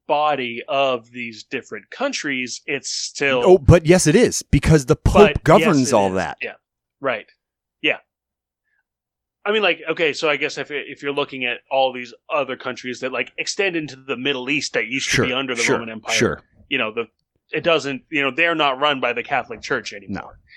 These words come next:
Speaker 2: no.
Speaker 1: Even though they might have a, n-, a high number of Catholics,
Speaker 2: Right.
Speaker 1: the governments are not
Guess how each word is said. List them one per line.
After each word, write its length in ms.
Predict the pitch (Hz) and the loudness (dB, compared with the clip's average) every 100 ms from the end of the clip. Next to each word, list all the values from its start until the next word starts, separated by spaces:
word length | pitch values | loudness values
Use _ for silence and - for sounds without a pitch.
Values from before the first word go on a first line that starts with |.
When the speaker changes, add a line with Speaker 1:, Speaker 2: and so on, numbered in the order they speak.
| - | 0
Speaker 2:
no. 80 | |
Speaker 1:
Even 80 | 156 | 2
though 120 | 151 | 0
they 120 | 131 131 | -2 -2
might 260 | 131 110 | -2 -2
have 160 | 139 123 | -4 -4
a, 40 | |
n-, 100 | 117 | -6
a 160 | 127 - | -8 -8
high 240 | - 135 | -6 -6
number 240 | 123 117 101 | -6 -8 -10
of 100 | - | -6
Catholics, 800 | - 170 - 90 - - - _ _ _ | -2 -2 -4 -18 -16 -14 -14 _ _ _
Speaker 2:
Right. 220 | 98 82 - _ _ _ - | -6 -6 -8 _ _ _ -8
Speaker 1:
the 80 | 135 | -2
governments 580 | 156 151 135 123 107 | 0 0 -4 -6 -10
are 200 | - 123 | -10 -8
not 300 | 120 117 113 | -6 -6 -6